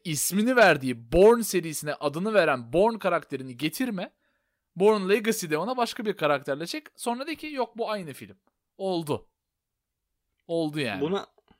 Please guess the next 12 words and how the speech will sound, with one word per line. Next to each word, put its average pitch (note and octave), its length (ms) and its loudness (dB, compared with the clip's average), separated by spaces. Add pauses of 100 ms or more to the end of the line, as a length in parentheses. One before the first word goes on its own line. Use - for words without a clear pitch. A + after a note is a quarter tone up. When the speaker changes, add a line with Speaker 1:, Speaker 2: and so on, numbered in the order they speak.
(100)
Speaker 2:
buna D3+ 280 0
Türkiye'de G3+ 540 2 (140)
Emir'in E3+ 400 10
Yolu D#3+ 460 6
efekt C3 440 0
deniyor. C3 360 2 (120)
Biliyorsunuz C#3 420 0
ki - 120 -4
adını D3 300 2
Feriha D#3+ 400 8
Speaker 1:
<laughs> - 20 -10
Speaker 2:
koydum. D#3 360 8